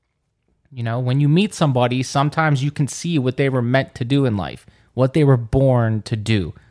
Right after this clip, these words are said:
Something, po-, maybe they're good at a lot of things, and you are. Like, you're good at a lot of things, but,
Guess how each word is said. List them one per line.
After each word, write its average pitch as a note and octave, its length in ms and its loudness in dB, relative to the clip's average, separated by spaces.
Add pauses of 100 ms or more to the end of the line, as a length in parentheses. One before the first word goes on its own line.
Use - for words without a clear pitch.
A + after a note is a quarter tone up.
(140)
Something, C3 400 0
po-, D3 180 0
maybe G3 320 2
they're G#3 180 4
good F#3 220 2
at E3 100 2
a D3+ 60 2
lot E3+ 220 4
of - 80 -4
things, A#2 180 -2
and C3 220 0
you C3 160 2
are. G2 260 6 (240)
Like, B2+ 160 -4
you're G#3 120 0
good D#3 240 2
at B2+ 100 4
a G#2+ 100 0
lot E3 420 4
of A#2 120 2
things, F#2+ 480 -2 (500)
but, C3 420 4